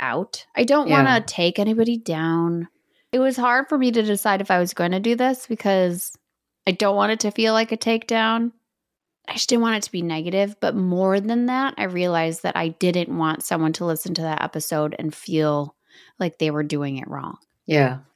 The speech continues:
Speaker 1: That will always take precedence over anything else.
Speaker 2: Yes,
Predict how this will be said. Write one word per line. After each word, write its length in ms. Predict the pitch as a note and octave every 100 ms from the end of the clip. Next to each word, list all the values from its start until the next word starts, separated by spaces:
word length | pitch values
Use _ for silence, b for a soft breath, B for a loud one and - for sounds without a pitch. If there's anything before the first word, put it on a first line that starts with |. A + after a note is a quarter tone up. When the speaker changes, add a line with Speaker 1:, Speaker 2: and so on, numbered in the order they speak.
| _
Speaker 1:
That 260 | G3 G#3+ A3
will 240 | A#3 A3 -
always 1000 | F3+ F#3+ F#3+ E3+ D#3 D3+ D#3 F3+ - -
take 240 | - E3+ -
precedence 800 | D3+ C#3+ - - - - - - _ _ _ _ _ -
over 800 | F3 E3+ F3 D#3 D3+ D3 D3 D#3 _ _ _ _ -
anything 300 | G#3 A3+ C4+
else. 300 | B3 - - _ _ _ _
Speaker 2:
Yes, 360 | A3+ G#3+ E3